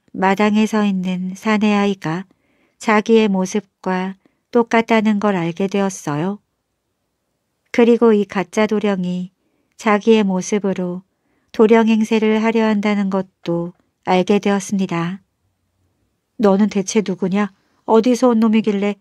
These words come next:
내 행세를 한단 말이냐?" 진짜 도령이 가짜 도령을 향해 물었습니다. "난 이 집 아들이다.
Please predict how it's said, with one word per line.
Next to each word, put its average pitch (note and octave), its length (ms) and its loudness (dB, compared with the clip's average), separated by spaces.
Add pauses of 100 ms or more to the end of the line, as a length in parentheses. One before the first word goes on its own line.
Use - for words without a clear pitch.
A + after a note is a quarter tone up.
(240)
내 G#3 220 2
행세를 A3 420 0
한단 F#3 260 -2
말이냐?" E3+ 440 -6 (1600)
진짜 A#3 440 2
도령이 G3 760 0 (100)
가짜 G#3 380 0
도령을 G#3+ 500 2
향해 F#3+ 480 -2
물었습니다. F#3 880 -4 (720)
"난 G3 320 2
이 G3 120 2
집 G#3 180 0
아들이다. F#3 600 -2